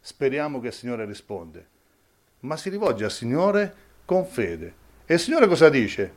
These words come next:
"Ezechia, vedo tutto quello che sta succedendo e vengo in tuo soccorso." No, il Signore dice: "Ezechia, io ho ascoltato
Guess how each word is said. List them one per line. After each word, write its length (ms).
"Ezechia, 500
vedo 300
tutto 260
quello 160
che 120
sta 180
succedendo 540
e 20
vengo 240
in 80
tuo 100
soccorso." 760
No, 140
il 40
Signore 340
dice: 520
"Ezechia, 720
io 180
ho 40
ascoltato 1040